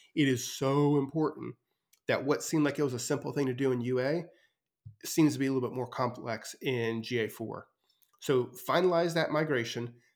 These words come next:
make sure that you have access to all the data, and make sure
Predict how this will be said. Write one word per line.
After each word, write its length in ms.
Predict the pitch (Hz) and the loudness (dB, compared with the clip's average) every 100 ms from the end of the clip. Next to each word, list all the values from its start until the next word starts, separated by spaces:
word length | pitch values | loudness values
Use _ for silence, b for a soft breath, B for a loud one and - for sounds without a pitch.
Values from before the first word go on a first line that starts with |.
| _ | _
make 380 | 127 131 156 - | -2 2 2 2
sure 200 | - 165 | -2 0
that 140 | 143 | 0
you 80 | 156 | -4
have 120 | 139 | -4
access 320 | 127 127 143 | -6 -6 -6
to 80 | - | -4
all 100 | - | -6
the 100 | 123 | -4
data, 360 | 117 113 110 107 b b b - | -4 -4 -4 -8 b b b -6
and 480 | 156 127 113 123 131 | -2 -2 -2 -2 2
make 300 | 151 165 165 | 4 4 2
sure 580 | - - 147 127 120 | -4 0 0 2 0